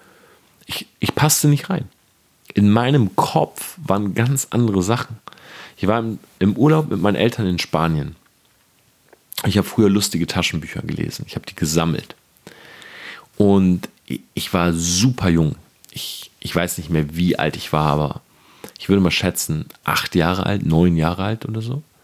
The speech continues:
Ich war noch auf der Grundschule. Und wir waren im Spanienurlaub und ich lese diese lustigen Taschenbücher. Und meine Lieblingsfigur war Dagobert Duck, Tick, Trick und Track,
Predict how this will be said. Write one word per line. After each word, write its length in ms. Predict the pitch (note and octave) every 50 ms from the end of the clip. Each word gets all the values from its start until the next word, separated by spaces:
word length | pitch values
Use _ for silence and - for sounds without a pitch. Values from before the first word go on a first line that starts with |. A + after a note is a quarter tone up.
| _ _ _ _ _ -
Ich 160 | D#2+ D#2 -
war 100 | G2+ G#2+
noch 100 | A2+ G2
auf 80 | F2+ -
der 120 | - D#2
Grundschule. 640 | - - E2+ F#2+ G2 F2+ - - - - - - - _ _ _ _ - - - - - - - - -
Und 80 | F#2+ F#2+
wir 120 | G2 F#2
waren 140 | A2 A2 B2+
im 140 | C3+ A#2+ A2
Spanienurlaub 800 | - - - F#2 F#2 F#2+ F#2 F2 E2 - D#2 E2 E2 D#2+ -
und 60 | E2+
ich 100 | E2 -
lese 240 | - F#2 F#2+ F#2 E2+
diese 220 | - F2+ E2+ E2+ E2+
lustigen 460 | E2 F#2 F2+ - - - E2 F#2 E2
Taschenbücher. 600 | - - F2+ F#2 - - F2 D#2+ D#2 - E2 E2
Und 120 | E2 E2+
meine 220 | E2+ F#2 G#2 G#2+ F#2+
Lieblingsfigur 960 | F#2 A#2+ C#3+ C3+ - G2+ F2+ D#2+ - - - D2+ D2+ - E2 F#2 A2+ B2 G#2
war 280 | F2 E2+ E2 D#2+ - - - - - -
Dagobert 600 | - - D2+ F#2 F2 F#2 F2+ F2 F2+ E2+ D#2 F2
Duck, 280 | F#2+ F#2 G2 - - -
Tick, 220 | - - A2 -
Trick 220 | - - F#2+ - F2+
und 160 | F2 E2+ -
Track, 240 | - F2+ E2 E2